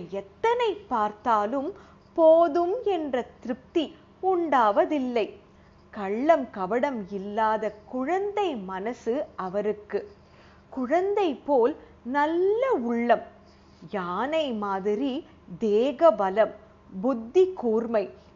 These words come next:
எல்லாவற்றுக்கும் மேலாக தெவிட்டாத அழகு, ஆனந்தம் பொங்கிக் கொண்டிருக்கிற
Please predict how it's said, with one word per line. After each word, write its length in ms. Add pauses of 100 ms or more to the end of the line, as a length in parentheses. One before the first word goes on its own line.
(160)
எல்லாவற்றுக்கும் 1300
மேலாக 800 (440)
தெவிட்டாத 800 (320)
அழகு, 520 (640)
ஆனந்தம் 800
பொங்கிக் 560
கொண்டிருக்கிற 800